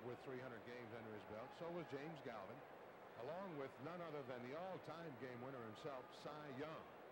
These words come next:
All those people active at, right at the turn of the century or just after the turn of the century. Buckner again, this time off the glove of Joyner. This ball headed deep into right field. Barrett at third, they were holding there,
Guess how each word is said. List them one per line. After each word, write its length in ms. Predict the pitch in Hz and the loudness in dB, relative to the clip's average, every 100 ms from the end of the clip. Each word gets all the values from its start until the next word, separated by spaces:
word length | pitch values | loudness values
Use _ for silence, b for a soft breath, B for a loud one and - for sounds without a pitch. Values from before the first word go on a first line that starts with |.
| - - - - | -8 -8 -8 -4
All 80 | 127 120 | -2 -2
those 160 | 135 - | -2 -4
people 240 | 120 113 104 90 - - - - 107 | -4 -4 -6 -8 -8 -8 -8 -8 -6
active 280 | 113 113 127 120 | -6 -4 -4 -2
at, 140 | 104 95 98 | -4 -4 -4
right 120 | 123 120 | -2 -2
at 80 | 135 - - - - - | -2 -6 -8 -8 -8 -6
the 80 | 110 - | -4 -2
turn 120 | 127 | -2
of 40 | 113 | -2
the 80 | 101 | -2
century 320 | 120 113 135 | -2 -2 -2
or 60 | 101 | -2
just 160 | 139 127 - 147 | -2 -4 -4 -2
after 200 | 165 - | -2 -2
the 80 | 101 98 | -6 -4
turn 80 | 117 | -6
of 120 | 101 | -6
the 60 | 92 | -6
century. 320 | 117 92 - - - - - - - - - - - - - - 1017 - - | -6 -6 -6 -8 -8 -8 -8 -8 -8 -6 -6 -6 -8 -8 -6 -6 -2 0 2
Buckner 280 | 202 - 233 | 2 2 2
again, 480 | 226 196 247 320 254 180 | 2 4 4 4 4 2
this 140 | 240 - | 2 2
time 220 | 208 214 190 | 2 2 4
off 120 | - 180 | 4 4
the 80 | 165 | 4
glove 320 | 247 262 - | 4 4 2
of 100 | - - | 2 4
Joyner. 360 | 220 - 170 151 - - - | 4 4 4 4 2 2 4
This 120 | 202 - | 4 4
ball 200 | 208 196 | 4 4
headed 240 | 185 196 180 | 4 4 4
deep 160 | 262 311 | 4 4
into 220 | 220 196 | 4 4
right 260 | 208 220 196 - | 4 4 2 4
field. 280 | 254 220 - - - - - 196 | 4 4 4 4 2 2 2 4
Barrett 280 | 233 214 | 4 4
at 100 | 180 - | 4 4
third, 240 | 226 247 247 | 4 4 4
they 120 | 220 | 4
were 160 | 220 190 | 4 4
holding 360 | 208 220 190 175 | 4 4 4 4
there, 240 | 240 180 | 4 4